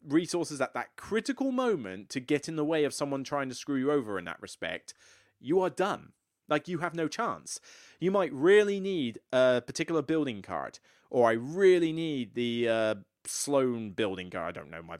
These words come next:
geography of Birmingham. It's not a city I like to visit, but I don't know. Let's say I need to have Redditch cards right now.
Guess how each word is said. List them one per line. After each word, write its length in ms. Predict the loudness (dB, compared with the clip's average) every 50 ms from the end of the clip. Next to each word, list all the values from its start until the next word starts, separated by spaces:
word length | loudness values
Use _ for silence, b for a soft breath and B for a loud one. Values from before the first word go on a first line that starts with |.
| -16 _ -10
geography 320 | -10 -10 -10 -10 -12 -12
of 100 | -12 -4
Birmingham. 380 | -2 -2 -2 -2 -2 -6 -8 -8
It's 140 | -12 -10 -10
not 160 | -8 -8 -8
a 240 | -10 -12 _ _ -8
city 260 | -8 -8 -6 -4 -6
I 60 | -4
like 180 | -4 -4 -6 -8
to 80 | -8
visit, 300 | -8 -6 -6 -6 -8 -6
but 200 | -6 -8 -8 -10 b b b b b b b b
I 60 | 0
don't 80 | 2 4
know. 100 | 4 2
Let's 160 | 2 0 0
say 140 | 2 2 4
I 120 | 4 2
need 280 | 2 2 0 0 0 -2
to 80 | -4 0
have 280 | 2 2 0 0 2
Redditch 460 | 2 2 4 4 0 -4 -4 -8 -10
cards 380 | -6 -2 -2 -2 -2 -2 -6 0
right 260 | 2 4 4 4 2
now. 300 | -2 -4 -4 -4 -6 -10